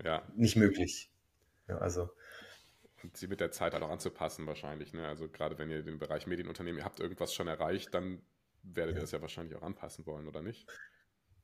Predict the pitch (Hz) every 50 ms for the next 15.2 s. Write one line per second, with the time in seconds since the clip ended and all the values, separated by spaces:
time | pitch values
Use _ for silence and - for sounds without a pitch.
0 | _ _ _ - - - - 107 95 95 92 101 98 92 87 85 85 85 85 -
1 | - _ _ _ - - - - - - - 117 120 135 135 123 - 131 123 123
2 | 123 107 101 104 113 - - 127 120 113 107 110 107 110 107 107 104 104 101 113
3 | 113 117 - - 113 113 110 110 107 107 104 - - - 131 135 135 127 131 131
4 | - 131 123 123 123 123 - 117 120 117 - - 117 117 131 139 131 120 - 113
5 | 113 117 113 117 113 107 113 104 - 113 107 - - 110 - - 123 117 104 107
6 | 101 95 92 92 92 92 - - _ _ - - - 92 85 101 107 - - -
7 | - 117 110 113 117 - - - - 113 117 120 - - 104 98 95 90 90 92
8 | 92 95 101 98 98 95 95 95 - - - - - - - - - _ _ _
9 | _ _ - - - 110 107 107 107 107 - - 110 101 101 - 98 95 95 110
10 | 113 113 110 113 107 110 104 101 101 - - 123 120 110 - - 107 107 104 107
11 | - - 110 110 107 110 107 104 101 101 101 98 95 95 - - 117 113 107 107
12 | 107 107 107 107 104 113 113 110 110 104 107 107 104 101 101 101 104 107 98 104
13 | 101 107 104 101 98 101 110 120 117 104 104 104 104 - 107 107 107 104 107 101
14 | - 110 104 104 101 - - 104 98 104 110 113 - - 104 104 107 - 107 107
15 | 113 117 120